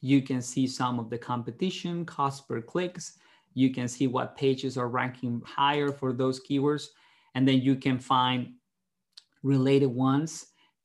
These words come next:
and, and it will give you an overview of the type of content that you cre-, can create, and obviously what your competition might be. And to understand,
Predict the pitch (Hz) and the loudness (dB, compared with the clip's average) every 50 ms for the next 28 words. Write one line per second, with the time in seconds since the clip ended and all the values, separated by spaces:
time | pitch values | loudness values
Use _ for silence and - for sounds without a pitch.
0 | _ _ - 131 131 131 127 - - 135 135 139 143 135 139 131 120 131 143 135 | _ _ -6 -4 -2 0 -2 -2 0 2 2 4 4 4 4 2 2 2 2 4
1 | 127 135 131 123 131 131 131 123 127 127 120 120 120 120 120 120 120 127 - - | 4 4 4 4 4 4 4 2 2 0 0 0 0 2 2 2 2 0 -2 -2
2 | 123 123 120 117 120 120 117 - - 131 131 131 - - 135 127 127 - 127 120 | -2 -2 -2 -2 -4 -6 -10 -10 -8 -8 -8 -8 -6 -4 -4 -4 -4 -4 -8 -10
3 | - - - 131 123 117 113 123 117 113 117 113 117 123 120 - - 123 123 120 | -10 -6 -4 -4 -2 -2 -4 -4 -4 -4 -4 -4 -4 -4 -6 -6 -6 -6 -6 -6
4 | - - - 135 127 120 123 - 120 117 117 113 113 110 - 113 123 120 117 117 | -8 -6 -4 -4 -4 -4 -4 -4 -4 -2 -2 -2 -2 -4 -4 -4 -2 -2 -2 -2
5 | 117 117 117 - 120 120 117 113 113 - _ _ _ _ _ _ - 127 127 120 | -4 -6 -6 -4 -2 0 0 -2 -2 -6 _ _ _ _ _ _ -4 -2 0 0
6 | 117 113 120 117 - 123 117 107 110 101 - 113 - - 110 113 117 110 - - | 0 0 -2 -2 0 -2 -2 -2 -2 -4 -4 -4 -4 -4 -6 -6 -6 -8 -10 -12
7 | 98 - 131 - - - - - _ - - 127 131 131 131 127 - - 143 139 | -12 -12 -14 -16 -20 -20 -20 -20 _ -8 -2 0 0 0 0 -2 0 2 4 6
8 | 139 147 147 143 143 139 - - 147 139 135 135 135 131 | 6 6 6 4 2 0 0 0 2 4 4 4 2 0